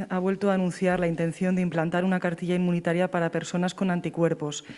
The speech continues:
¿Qué opina de este tipo de medidas? ¿Pueden tener alguna utilidad?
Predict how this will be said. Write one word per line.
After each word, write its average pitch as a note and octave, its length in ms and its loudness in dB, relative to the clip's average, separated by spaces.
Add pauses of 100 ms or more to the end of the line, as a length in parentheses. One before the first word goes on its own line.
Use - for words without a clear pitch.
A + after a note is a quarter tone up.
(200)
¿Qué A3+ 80 4
opina A3+ 320 4
de G#3 60 4
este G#3+ 260 -2
tipo G#3 220 0
de F#3+ 80 2
medidas? E3+ 440 0
¿Pueden F#3 280 0
tener F#3+ 240 2
alguna F#3 260 0
utilidad? F3 460 0